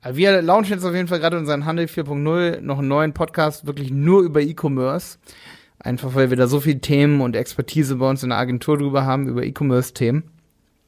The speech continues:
Der ist sicherlich draußen, wenn du diese Folge hier hörst. Also dann einfach mal Handel vier Punkt null eingeben bei Google. Ich hoffe, du findest ihn schon bei Google oder bei iTunes.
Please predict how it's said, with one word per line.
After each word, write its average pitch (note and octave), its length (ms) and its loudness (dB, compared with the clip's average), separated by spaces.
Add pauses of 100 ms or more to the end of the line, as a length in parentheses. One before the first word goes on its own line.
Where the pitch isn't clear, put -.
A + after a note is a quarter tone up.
(260)
Der A#2+ 100 4
ist A2 120 -2
sicherlich C3 400 4
draußen, B2 520 0
wenn A#2+ 300 0
du D#3+ 280 4 (400)
diese D3 180 -2
Folge D#3 280 2
hier G#2 160 -2
hörst. A2+ 340 -4
Also A2 160 -6
dann B2 180 0
einfach B2+ 220 -2
mal A#2 160 0
Handel C#3+ 400 4
vier C#3+ 300 0
Punkt C3+ 460 -4
null D3 340 4 (560)
eingeben C3 340 2
bei A#2+ 120 4
Google. C3+ 280 2
Ich A#2+ 140 -2
hoffe, C3 180 -4
du A#2+ 80 -6
findest B2+ 360 -6
ihn A#2+ 140 -2
schon A#2+ 200 -8
bei A#2 100 0
Google C3 300 -4
oder A2+ 160 2
bei G#2+ 260 -2
iTunes. C#3 460 -4